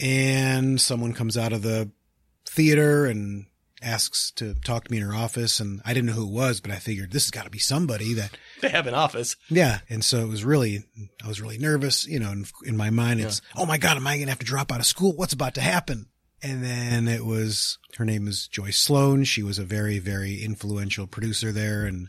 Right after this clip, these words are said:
Speaker 1: she was so nice and encouraging and, you know, told me to finish school, don't break your mom's heart, you know, kind of a
Speaker 2: Mm.
Speaker 1: thing. And, "Here's my card, call me when you graduate." And I was like, "Great." Couldn't even believe it.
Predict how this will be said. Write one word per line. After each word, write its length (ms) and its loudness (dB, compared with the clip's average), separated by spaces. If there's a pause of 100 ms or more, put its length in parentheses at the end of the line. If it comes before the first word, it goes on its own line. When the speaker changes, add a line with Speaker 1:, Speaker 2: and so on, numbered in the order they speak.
(100)
Speaker 1:
she 180 -6
was 100 -2
so 220 2
nice 380 2
and 80 -2
encouraging 800 4
and, 300 -4
you 120 -8
know, 140 -4
told 240 -4
me 60 -4
to 80 -6 (100)
finish 240 2
school, 600 6 (240)
don't 160 -2
break 160 2
your 100 0
mom's 260 2
heart, 240 4
you 120 0
know, 100 0
kind 200 -2
of 60 -2
a 40 0
Speaker 2:
Mm. 40 -6
Speaker 1:
thing. 300 0
And, 140 -4 (160)
"Here's 240 6
my 120 6
card, 300 4
call 160 2
me 80 2
when 80 6
you 100 2
graduate." 580 4
And 120 -4
I 80 -10
was 180 -14
like, 200 -16
"Great." 480 -4 (460)
Couldn't 160 4
even 140 0
believe 300 0
it. 100 -2